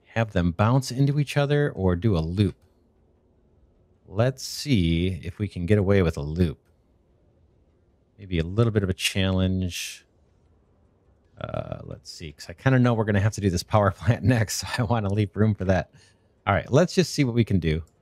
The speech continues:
We'll run some track here. It's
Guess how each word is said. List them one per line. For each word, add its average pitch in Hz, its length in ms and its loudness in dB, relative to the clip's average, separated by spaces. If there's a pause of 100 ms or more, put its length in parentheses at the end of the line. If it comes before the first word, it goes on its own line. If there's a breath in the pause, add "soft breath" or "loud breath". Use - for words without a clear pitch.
We'll 80 120 -18
run 120 240 0
some 127 220 -2
track 90 400 -2
here. 82 340 -6 (1600)
It's - 180 -20